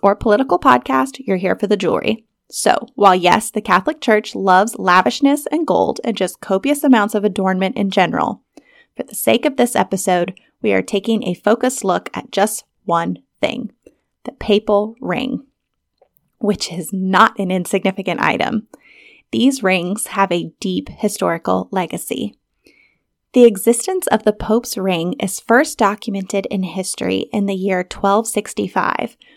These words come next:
when Pope Clement the Fourth wrote a letter to his nephew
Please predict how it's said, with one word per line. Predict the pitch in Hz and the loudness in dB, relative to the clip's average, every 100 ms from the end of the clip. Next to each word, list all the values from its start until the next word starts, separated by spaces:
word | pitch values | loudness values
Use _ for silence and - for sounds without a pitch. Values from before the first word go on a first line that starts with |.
| _ - | _ -2
when | 214 208 | 0 0
Pope | - 202 - | 2 2 0
Clement | - 214 240 269 | -2 2 4 4
the | 311 | 0
Fourth | 302 - - 202 220 202 | -2 2 2 2 -4 2
wrote | 202 262 | 4 4
a | |
letter | 285 196 180 | 2 2 0
to | 196 196 | -2 -6
his | 180 233 - | -6 -4 2
nephew | 214 185 - | 2 0 -6